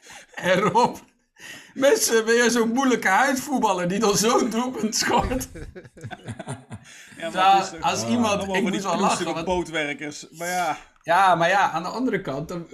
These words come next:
Speaker 1: dat, dat zeg je dan. Maar ik vind, Feyenoord was net even tactisch. Ik vond dit dus
Speaker 2: Tactisch hebben ze het heel goed
Speaker 1: heel
Speaker 2: gedaan.
Speaker 1: slim gespeeld.
Speaker 2: En
Speaker 3: Ja.
Speaker 2: Arne Slot heeft, heeft, het, heeft, eh, prima geanticipeerd op de wedstrijd.
Speaker 1: Ja.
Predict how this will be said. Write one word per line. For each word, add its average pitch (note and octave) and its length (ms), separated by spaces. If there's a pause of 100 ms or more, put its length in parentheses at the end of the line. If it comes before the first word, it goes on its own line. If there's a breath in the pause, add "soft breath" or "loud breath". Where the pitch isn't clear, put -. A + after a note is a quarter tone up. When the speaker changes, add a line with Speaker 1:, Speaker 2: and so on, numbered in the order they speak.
Speaker 1:
dat, F3 320
dat E3 180
zeg B3+ 200
je F#3 60
dan. C#3 180
Maar D3 260
ik E3+ 120
vind, F#3+ 440 (420)
Feyenoord G#3+ 480
was E3+ 160
net B3+ 320
even G3 380 (340)
tactisch. G3 580
Ik F#3+ 160
vond A#3 160
dit G#3 180
dus G3 260
Speaker 2:
Tactisch C#4 320
hebben A3 180
ze G#3 60
het G3+ 80
heel C4 160
goed A3 160
Speaker 1:
heel C#4 80
Speaker 2:
gedaan. E4 160
Speaker 1:
slim D4 380
gespeeld. B3 720
Speaker 2:
En G#3 160
Speaker 3:
Ja. - 60
Speaker 2:
Arne G#3 240
Slot A#3+ 280
heeft, G#3 280
heeft, F#3+ 280
het, F3+ 180
heeft, F3+ 400
eh, D#3 240 (140)
prima B3+ 260
geanticipeerd E3+ 640
op B2+ 60
de C#3+ 80
wedstrijd. D3+ 460
Speaker 1:
Ja. - 440